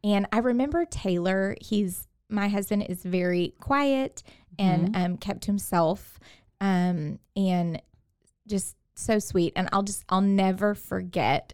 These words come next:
Speaker 1: for the entire rest of my life, his face,
Speaker 2: Mm.
Speaker 1: um, just looking at me and Bowen. And, um, I'll just, and there was lots of people in the room.
Speaker 2: Yeah.
Speaker 1: Lots of people.
Speaker 2: Yeah.
Speaker 1: Um, and, and that's just all I'll ever remember is
Speaker 2: Mm.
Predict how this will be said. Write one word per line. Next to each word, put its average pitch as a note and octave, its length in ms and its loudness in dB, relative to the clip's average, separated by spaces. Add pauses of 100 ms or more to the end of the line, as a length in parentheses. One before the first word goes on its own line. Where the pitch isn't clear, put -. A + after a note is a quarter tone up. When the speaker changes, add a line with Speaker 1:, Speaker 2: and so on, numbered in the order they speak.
Speaker 1:
for G#3+ 220 0
the G3 400 0
entire F#3 480 0
rest D3+ 260 -4
of F3 40 -2
my D#3 100 -2
life, F2+ 240 -4
his - 240 -4
face, D#3+ 440 -2
Speaker 2:
Mm. E3 400 2
Speaker 1:
um, G3 180 0
just G3+ 180 -6
looking G3 180 0
at - 80 -4
me F3+ 460 2
and F3+ 340 -4
Bowen. F3+ 600 0
And, F3 440 -2
um, D3+ 380 -4 (180)
I'll F#3+ 100 2
just, G3 300 -6
and - 260 0
there A3+ 80 2
was A3+ 140 -6
lots A#3+ 240 -6
of - 80 -8
people - 320 -2
in C#3+ 60 -4
the D3 80 -6
room. C#3 220 -4
Speaker 2:
Yeah. G3 440 4
Speaker 1:
Lots A#3+ 200 2
of C#4+ 60 -8
people. B3+ 360 0
Speaker 2:
Yeah. E3 240 4 (360)
Speaker 1:
Um, F3+ 460 0
and, G3+ 220 0
and G#3 180 0
that's G3+ 240 -4
just G3 320 -2
all F#3 540 4
I'll F#3 240 4
ever F3+ 240 2
remember E3 600 -2 (140)
is F3+ 320 6
Speaker 2:
Mm. D#3+ 220 0